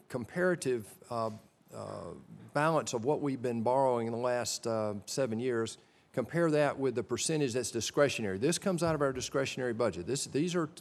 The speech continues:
these are dollars we argue about every year. About thirty percent of what we spend is discretionary, but we are borrowing thirty-five percent, which means that every dollar that we spend in discretionary, including U S A I D money, is technically borrowed money.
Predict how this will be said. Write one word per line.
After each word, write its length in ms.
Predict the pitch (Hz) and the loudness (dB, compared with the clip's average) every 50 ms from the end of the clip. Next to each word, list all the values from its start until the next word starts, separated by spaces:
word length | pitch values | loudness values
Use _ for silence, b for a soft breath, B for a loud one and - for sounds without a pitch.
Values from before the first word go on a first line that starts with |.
| - 120 107 | -18 -8 -4
these 180 | 131 151 170 | -2 -2 0
are 60 | 190 170 | 0 2
dollars 400 | 156 151 151 151 143 139 123 131 | 2 4 4 4 2 2 0 -2
we 140 | 139 - | -4 -4
argue 380 | - 123 135 143 127 127 120 113 | -2 0 0 0 2 2 2 2
about 280 | 113 117 117 113 113 110 | 4 4 2 2 2 0
every 200 | 113 104 104 104 | 0 -2 -2 -2
year. 280 | 120 120 98 87 - - b b b b b b b b b b b b | 0 0 -2 -2 -4 -8 b b b b b b b b b b b b
About 360 | b 113 127 147 175 - - - | b 2 2 4 4 2 2 2
thirty 220 | 160 160 160 156 | 2 4 4 2
percent 360 | 156 - 131 - - 135 131 | 2 0 -2 0 0 2 2
of 60 | 123 | 2
what 140 | 123 123 82 110 | 2 2 0 0
we 100 | 117 110 | -2 -4
spend 480 | - - - 151 139 131 120 117 113 | -4 -4 -2 0 2 2 2 0 -2
is 160 | - - 113 | -2 -4 -6
discretionary, 680 | 107 127 120 - - 175 175 175 - - 117 101 101 92 - - _ B B B B B B B B - | -4 -4 -4 -2 2 2 2 2 2 2 0 0 0 -2 -6 -12 _ B B B B B B B B 0
but 160 | 156 151 - | 2 2 4
we 160 | 151 151 147 | 4 4 4
are 100 | 143 135 | 4 4
borrowing 680 | 120 101 - - - 143 160 208 208 170 147 139 135 131 | 2 0 -6 -6 0 2 4 6 6 6 6 4 2 2
thirty-five 500 | - - 151 139 127 110 165 156 165 156 | 2 2 2 2 2 2 2 2 2 2
percent, 220 | 110 104 - 120 90 | 0 -2 -2 -2 0
which 240 | 147 160 156 - 160 | 0 0 0 0 0
means 300 | 175 208 196 185 156 131 | 2 4 4 4 4 2
that 100 | 131 127 | 2 2
every 220 | 147 190 208 196 | 2 0 0 0
dollar 300 | 170 180 175 170 160 143 | 0 0 2 2 2 2
that 180 | 131 131 104 - | 0 0 -2 -2
we 180 | 135 139 143 135 | 0 0 0 0
spend 520 | - - - - 147 143 135 131 123 110 | -2 -4 -2 0 0 2 2 0 -2 -2
in 60 | 110 | -4
discretionary, 600 | 101 - - - 147 147 143 - - 107 101 110 | -4 -6 -2 0 2 2 2 0 -2 -2 0 0
including 380 | 110 104 - - 185 180 170 151 | 0 0 2 2 2 4 4 4
U 140 | 147 147 139 | 2 2 2
S 160 | 131 123 - | 2 0 0
A 140 | 135 123 123 | -2 0 0
I 100 | 117 113 | 0 -2
D 160 | 107 107 104 | -2 -2 -2
money, 380 | 113 139 185 180 131 117 117 - - B B B B | 0 0 0 0 0 -2 -4 -6 -10 B B B B
is 140 | B 123 - | B -6 -4
technically 500 | - - 196 160 139 156 156 - - 170 156 | -2 0 0 0 0 0 -2 0 0 0 0
borrowed 460 | 123 127 123 123 120 127 131 127 120 | 4 4 6 6 6 6 6 4 4
money. 360 | 123 120 117 101 82 - - | 2 2 0 0 -2 -4 -10